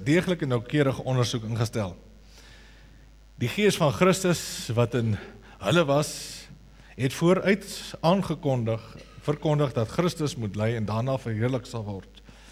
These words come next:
En hulle het probeer naspeur wat die tyds en die omstandighede sou wees wat die Gees bedoel het. Aan hulle is openbaar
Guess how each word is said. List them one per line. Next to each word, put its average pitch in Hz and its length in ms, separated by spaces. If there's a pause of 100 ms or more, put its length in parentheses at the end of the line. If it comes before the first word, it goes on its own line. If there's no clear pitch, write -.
(320)
En 196 120
hulle 214 120
het 214 80
probeer 190 280
naspeur 147 520
wat 120 160
die 123 80
tyds - 460
en 143 140
die 135 60
omstandighede 147 680
sou 113 240
wees 107 200
wat 113 120
die 107 60
Gees 95 260
bedoel 117 320
het. - 240 (920)
Aan 156 140
hulle 196 180
is - 80
openbaar 151 640